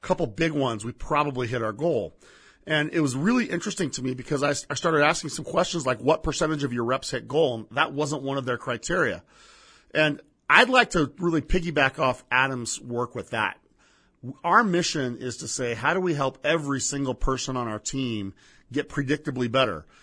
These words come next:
You know, what's your action plan to improve every rep by ten percent? Back to the story for this company that called me, I, I, I shared with them,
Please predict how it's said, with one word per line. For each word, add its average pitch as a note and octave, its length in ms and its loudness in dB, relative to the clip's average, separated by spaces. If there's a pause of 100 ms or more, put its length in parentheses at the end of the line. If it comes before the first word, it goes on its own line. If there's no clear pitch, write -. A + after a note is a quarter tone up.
(120)
You D3 60 -10
know, A#2+ 80 -2
what's - 340 0
your A3 140 6
action E3+ 360 6
plan E3 280 0
to D#3+ 100 2
improve F3+ 420 0
every D3 300 4
rep C3+ 220 2
by C#3 100 0
ten A#2 220 -4
percent? F3 400 0 (520)
Back E3 200 8
to F#3+ 80 -2
the E3+ 100 2
story F3+ 300 2
for F3 100 -2
this D3 140 -2
company G3 260 2
that C#3+ 140 0
called A#2+ 240 0
me, A2+ 80 -2
I, B2 160 2 (180)
I, B2+ 80 0 (100)
I A2+ 60 -10
shared G3+ 300 4
with G#3 100 0
them, D2 220 -8